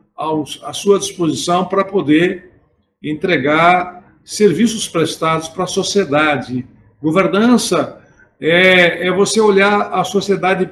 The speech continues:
permanentemente e trabalhar para que a sociedade, é, possa ter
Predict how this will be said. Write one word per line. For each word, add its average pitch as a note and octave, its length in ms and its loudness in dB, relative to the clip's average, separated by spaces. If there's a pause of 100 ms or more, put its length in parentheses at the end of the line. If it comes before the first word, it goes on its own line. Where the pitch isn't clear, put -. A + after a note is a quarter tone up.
permanentemente G3 1080 0
e - 20 -8
trabalhar G3 800 0 (520)
para D3+ 140 -6
que - 160 -2
a F#3 80 2
sociedade, E3+ 1120 -2 (480)
é, D3+ 440 0
possa G3 560 -2
ter G3 440 2